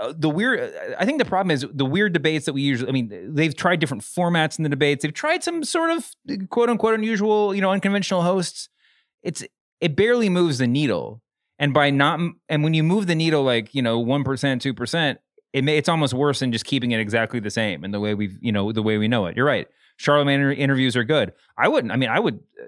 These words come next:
if both these people went on Rogan individually, I think it would probably add some value.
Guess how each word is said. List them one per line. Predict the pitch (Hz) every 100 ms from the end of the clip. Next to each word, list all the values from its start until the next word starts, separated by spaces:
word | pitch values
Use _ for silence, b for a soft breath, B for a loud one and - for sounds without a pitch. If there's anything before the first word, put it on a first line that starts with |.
| - _ -
if | 113
both | 110 185
these | 196 156
people | 180 165 143
went | 151
on | 151
Rogan | 139 143 139
individually, | 127 104 135 160 208 220 220 - _ _ _ _
I | 107
think | 127 139
it | 139
would | 131 107
probably | 104 104 123
add | 120 131
some | 151
value. | 127 143 190 101 90